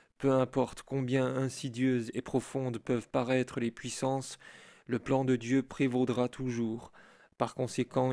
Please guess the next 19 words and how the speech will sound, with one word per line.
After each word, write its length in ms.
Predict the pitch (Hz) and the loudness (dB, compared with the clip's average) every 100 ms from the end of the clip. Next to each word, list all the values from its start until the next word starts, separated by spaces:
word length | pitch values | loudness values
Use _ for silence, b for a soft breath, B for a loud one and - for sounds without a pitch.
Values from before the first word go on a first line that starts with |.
| 127 | -2
il 120 | 113 | -4
est 140 | 117 | -2
important 440 | 131 127 135 - 139 | -2 0 -2 0 0
de 100 | 131 | 2
garder 380 | 123 120 127 123 | 2 2 0 -2
ce 140 | - | -4
fait 200 | - 131 | -2 0
à 120 | 120 | 2
l'esprit 440 | 117 113 - 143 139 B B B | 0 -4 -6 -4 -4 B B B
en 200 | 120 117 | -4 -2
examinant 640 | 117 113 127 120 123 123 - | -2 0 0 0 0 -2 -4
en 120 | 113 | -2
détail 440 | 113 117 139 131 | 0 0 2 2
les 160 | 123 117 | 4 0
plans 300 | - 139 139 | 2 0 2
de 100 | 120 | 2
l'État 240 | 120 123 | 0 -2
profond 340 | 120 123 - 127 | -4 -6 -6 -4
britannique. 600 | 117 123 120 113 - | -4 -2 -2 -4 -12